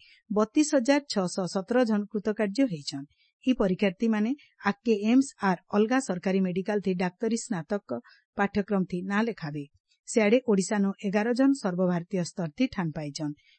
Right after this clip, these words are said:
ଇନ ଜଣେଇ ଦିଆଯାଇପାରେ ଯେ ଚଲତି ବଛର ନିଟ୍ ୟୁ ଜି ପରୀକ୍ଷାର୍ଥୀ ଓଡ଼ିଆ ଭାଷା ଥି ପରୀକ୍ଷା ଦେବାର ଲାଗି ତେରଶହ ବାର ଜଣ ପରୀକ୍ଷାର୍ଥୀ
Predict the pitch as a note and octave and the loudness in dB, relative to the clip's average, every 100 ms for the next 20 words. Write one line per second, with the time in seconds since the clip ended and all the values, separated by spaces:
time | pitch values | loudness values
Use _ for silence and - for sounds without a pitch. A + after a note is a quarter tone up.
0 | - G#3 G3+ F3+ G3+ B3+ C4 G3+ E3 A3 | -2 4 4 4 4 4 4 0 0 -2
1 | G#3+ E3+ D3+ - _ - A#3 A3 D4 C#4+ | -2 -2 -10 -14 _ 0 2 4 4 4
2 | C4+ D4 B3+ G#3 A3+ A3+ G3 G#3+ F#3 E3+ | 4 4 4 4 2 2 0 -2 -2 -4
3 | A3 G#3 B3 C4 G3 G3+ A3+ A#3 F#3+ G3 | -2 -2 -2 -2 0 2 2 2 0 -2
4 | F3+ F#3 F3+ E3 G3 G3+ B3 B3+ D#3 D#3 | -4 -4 -4 -4 -4 -2 -2 -2 -4 -8
5 | _ _ _ - A#3 B3 D4+ D#4 B3+ E3+ | _ _ _ 4 6 6 4 2 2 2
6 | F3+ F#3 G#3 G3 F#3+ F#3+ A#3+ A#3 D#3 | 2 2 2 2 -2 -2 -2 -4 -10